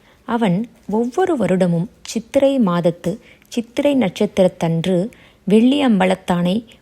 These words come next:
பூஜிப்பதை வழக்கமாக கொண்டிருந்தான். தேவர்களின் அரசனான இந்திரனும் அப்பூஜையில் கலந்து கொண்டு சிறப்பு செய்வதை தனது வழக்கமாக கொண்டிருந்தான். ஆனால் அபிஷேக பாண்டியனது பூஜைகள் முடியும் வரை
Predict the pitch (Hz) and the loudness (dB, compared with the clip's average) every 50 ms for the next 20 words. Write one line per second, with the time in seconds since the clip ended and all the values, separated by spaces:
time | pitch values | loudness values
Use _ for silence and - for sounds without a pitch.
0 | _ _ 208 214 214 202 226 220 - 180 160 180 185 - - _ - 196 196 190 | _ _ -2 -2 0 0 -2 -2 -2 -2 0 0 -2 -2 -6 _ 0 0 0 0
1 | - - 190 175 165 156 240 247 - - 175 160 165 160 165 160 156 165 160 160 | 0 -2 -2 -2 0 0 -2 -2 -2 -2 -2 0 0 -2 -2 -2 -4 -4 -6 -6
2 | 170 - - _ _ - _ _ - - _ _ - 220 190 247 254 285 285 320 | -8 -10 -14 _ _ -20 _ _ -20 -20 _ _ -8 0 2 4 4 4 4 2
3 | 320 311 - 311 311 311 359 - - 185 175 190 180 - 220 208 196 190 190 185 | 0 0 0 -2 -4 -4 -6 -6 -4 -4 -2 -2 -2 0 0 0 2 2 2 2
4 | 175 175 180 185 175 226 196 170 170 214 254 262 202 - - - - - - _ | 2 2 2 2 2 2 2 2 2 2 2 0 0 -2 -8 -18 -20 -20 -20 _
5 | _ _ - 247 208 - - - 240 247 226 269 247 220 214 - - 185 170 170 | _ _ -6 -6 -6 -4 0 2 2 2 4 4 2 2 2 0 0 0 2 2
6 | 180 185 202 190 - 170 165 170 190 254 262 220 - - - - _ _ - - | 2 2 0 0 0 0 0 0 2 0 0 -2 -4 -10 -20 -20 _ _ -12 -4
7 | - 226 214 220 220 240 220 - 190 165 160 165 165 165 175 220 311 - - - | 0 0 0 2 0 0 0 0 0 0 0 0 0 0 0 -2 -2 -4 -10 -20
8 | - _ _ _ _ - 226 220 226 240 220 208 180 170 165 165 - 165 160 160 | -20 _ _ _ _ -2 2 4 4 6 6 4 4 2 2 0 -2 -4 -4 -4
9 | 156 196 190 - 180 165 170 156 151 170 151 156 170 165 175 - - _ _ _ | -4 -6 -6 -4 -4 -2 -2 -2 -4 -4 -4 -6 -6 -8 -10 -12 -16 _ _ _
10 | _ _ _ - - - 175 165 170 180 202 214 185 165 196 - _ _ 196 175 | _ _ _ -20 -10 -4 -2 0 2 2 2 2 0 -2 -4 -8 _ _ -2 0
11 | 170 233 233 - 269 269 262 294 269 - - 185 185 185 185 185 185 180 170 165 | 2 2 2 2 0 0 0 -2 -2 -2 0 0 2 2 2 2 2 2 2 0
12 | 151 175 175 170 - - 208 202 202 226 220 226 214 185 170 170 165 185 202 214 | 0 0 -2 -2 -2 -2 -2 2 4 4 4 4 4 4 2 2 2 2 4 4
13 | 196 170 170 170 180 196 180 196 | 4 4 2 2 0 0 -2 -4